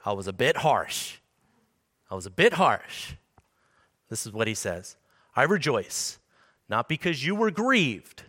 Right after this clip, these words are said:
but because you were grieved into repenting. For you felt a godly grief so that you suffered no loss through us. For godly grief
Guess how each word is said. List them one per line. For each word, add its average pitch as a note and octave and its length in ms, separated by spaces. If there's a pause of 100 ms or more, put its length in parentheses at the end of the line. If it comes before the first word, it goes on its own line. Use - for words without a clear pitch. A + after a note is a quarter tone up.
(680)
but B2+ 160
because B2+ 440
you C#3 80
were C#3 120
grieved D3+ 520
into D#3 320
repenting. C3+ 800 (1500)
For - 80
you B2+ 120
felt C#3+ 360
a C3 120
godly D#3 460
grief D3 480 (480)
so - 140
that A2 120
you D#3+ 120
suffered C3 420
no B2 300
loss C3 480
through G#2+ 220
us. - 340 (120)
For A2 140
godly C3 400
grief C#3 500